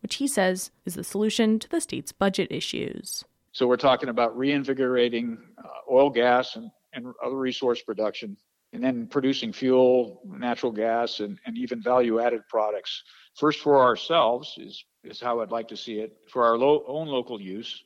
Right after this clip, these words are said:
Speaker 2: to remedy some of these issues that we have right now, and then, uh, and then for export, of course. And, and there's more than enough resources to, uh, support that.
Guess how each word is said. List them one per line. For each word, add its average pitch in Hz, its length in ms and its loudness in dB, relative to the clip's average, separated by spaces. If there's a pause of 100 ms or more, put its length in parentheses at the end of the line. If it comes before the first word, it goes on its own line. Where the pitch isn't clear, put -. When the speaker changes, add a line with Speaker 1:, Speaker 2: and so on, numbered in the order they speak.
Speaker 2:
to 123 100 -6
remedy 131 360 2
some 127 220 -2
of 123 60 -2
these 113 200 -2
issues 120 340 -4
that 113 100 0
we 104 140 -4
have 117 240 -2
right 101 220 -2
now, 117 560 -2
and 120 180 -8
then, 120 260 -2
uh, 107 200 -8
and 117 120 -8
then 113 140 -4
for 107 220 -4
export, 110 400 -6
of 101 120 -10
course. - 460 -10
And, 120 220 -4
and 113 120 -8
there's 113 200 -4
more 147 180 4
than 135 140 4
enough 123 260 2
resources 110 760 -4 (200)
to, 104 340 -4
uh, - 40 -2
support 110 460 -2
that. 90 240 -4